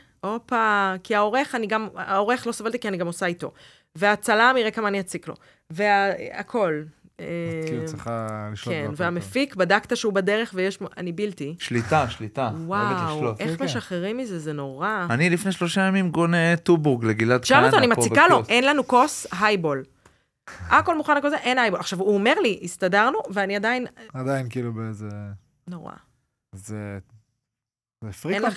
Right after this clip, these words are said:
Speaker 2: קונטרול
Speaker 1: את זה,
Speaker 2: כזה.
Speaker 1: אין לך את זה, אין לך את זה", לא יודעת, זה
Speaker 2: אין לי את
Speaker 1: כאילו
Speaker 2: זה פה,
Speaker 3: אני, אני
Speaker 2: אבל
Speaker 3: אוהב
Speaker 2: יש לי את זה בדברים אחרים.
Speaker 3: אני, יש לי את זה
Speaker 1: הבנתי.
Speaker 3: בפולו, בדיוק, אותו דבר. לא צריך לדבר שאתה לידי, תשמע.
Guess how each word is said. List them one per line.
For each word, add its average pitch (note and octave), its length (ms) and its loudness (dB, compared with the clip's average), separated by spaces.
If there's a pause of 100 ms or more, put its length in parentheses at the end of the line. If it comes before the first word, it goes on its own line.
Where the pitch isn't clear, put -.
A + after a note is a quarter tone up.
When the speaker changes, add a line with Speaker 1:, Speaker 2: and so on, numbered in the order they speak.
Speaker 2:
קונטרול - 80 2
Speaker 1:
את B2 80 -4
זה, - 80 -2
Speaker 2:
כזה. A#2 120 -4
Speaker 1:
אין G#3 100 -2
לך A#3+ 140 -4
את B3 140 -2
זה, B3 220 -4
אין F#3+ 80 -10
לך G3+ 160 -14
את A3+ 140 -10
זה", A#3 240 -8
לא F#3+ 80 -8
יודעת, A3+ 220 -6
זה C3 60 -6
Speaker 2:
אין D3 80 -2
לי D#3+ 100 0
את D3 40 0
Speaker 1:
כאילו C3 40 0
Speaker 2:
זה C#3 60 2
פה, B2 60 4
Speaker 3:
אני, C3 460 6
אני B2 180 2
Speaker 2:
אבל B2 80 6
Speaker 3:
אוהב B2 80 6
Speaker 2:
יש A2+ 120 0
לי D3 100 2
את C3+ 40 0
זה B2+ 100 -2
בדברים A#2 340 -6
אחרים. G#2 220 -10
Speaker 3:
אני, A#2+ 200 0
יש B2+ 140 2
לי A#2+ 140 0
את A2 60 -2
זה G2 500 -2
Speaker 1:
הבנתי. G2 160 -10
Speaker 3:
בפולו, B2+ 600 4
בדיוק, A2+ 360 -4
אותו - 120 -8
דבר. G2 180 -6 (320)
לא A2+ 60 -8
צריך C#3+ 180 -10
לדבר C3+ 300 -8
שאתה C#3 160 -12
לידי, G2 320 -14
תשמע. - 200 -16